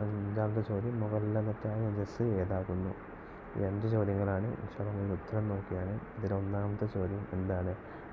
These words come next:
അറഫയിൽ ഹാജരാവണം എപ്പോൾ? അപ്പോൾ അതിൻ്റെ ഉത്തരം നമ്മൾ നോക്കുകയാണെങ്കിൽ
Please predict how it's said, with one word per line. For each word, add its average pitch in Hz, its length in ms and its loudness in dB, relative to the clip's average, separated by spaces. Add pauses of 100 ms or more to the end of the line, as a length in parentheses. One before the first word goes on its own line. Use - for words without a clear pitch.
(140)
അറഫയിൽ 107 480 2 (140)
ഹാജരാവണം 95 760 2 (360)
എപ്പോൾ? 90 360 2 (580)
അപ്പോൾ - 180 -4
അതിൻ്റെ 98 280 0
ഉത്തരം 110 220 0
നമ്മൾ 107 200 2
നോക്കുകയാണെങ്കിൽ 98 640 0